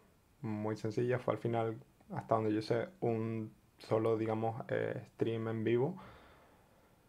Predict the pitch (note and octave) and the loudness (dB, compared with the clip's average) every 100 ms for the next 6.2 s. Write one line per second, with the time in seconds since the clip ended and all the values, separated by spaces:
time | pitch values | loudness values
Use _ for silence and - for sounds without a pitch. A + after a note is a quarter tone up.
0 | - - _ _ - F3 F3+ F#3+ F#3+ C#3+ | -20 -20 _ _ 10 12 12 12 10 8
1 | B2+ B2 A#2+ - C3+ B2 - - - - | 6 6 4 8 8 8 0 -6 -16 -16
2 | - - - - B2 A#2 C3+ C#3 - A2 | -16 -14 -16 -4 2 6 6 4 0 -2
3 | G#2+ G2+ F#2+ - - - - - - B2+ | -2 -4 -8 -18 -20 -20 -20 -20 -6 0
4 | B2 B2 B2+ C#3 C3 A#2+ G#2+ G#2+ A2+ A#2 | 4 8 12 12 10 6 6 6 4 4
5 | C3 C#3+ F3+ F#3+ - A#2+ G#2+ A2 G#2+ G#2+ | 6 6 4 0 -6 -2 0 0 -2 -2
6 | G#2+ C#3+ | -4 -6